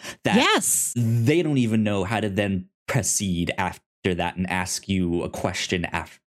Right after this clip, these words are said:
Speaker 1: after
Speaker 2: Mm-hmm.
Speaker 1: that. I thought that was fantastic. And when, when
Speaker 2: Yeah.
Speaker 1: you see that click for them in modern day
Speaker 2: Yes.
Speaker 1: time,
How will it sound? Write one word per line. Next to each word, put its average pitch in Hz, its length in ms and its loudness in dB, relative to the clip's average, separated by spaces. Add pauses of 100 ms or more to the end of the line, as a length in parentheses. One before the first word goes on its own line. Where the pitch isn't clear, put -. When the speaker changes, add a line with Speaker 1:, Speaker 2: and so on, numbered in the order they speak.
(140)
Speaker 1:
after 180 220 -2
Speaker 2:
Mm-hmm. 226 500 2
Speaker 1:
that. 135 40 0
I 131 80 0
thought 107 200 -6
that 95 100 -4
was 87 140 -4
fantastic. - 720 -4
And 104 160 0
when, 107 280 0 (220)
when 214 240 2
Speaker 2:
Yeah. 110 80 0
Speaker 1:
you 110 60 0
see - 480 0
that - 260 -4
click - 580 -2 (500)
for 139 880 0
them 139 440 -2 (220)
in 127 200 2 (120)
modern 180 360 4
day 117 100 2
Speaker 2:
Yes. 120 160 2
Speaker 1:
time, 123 680 0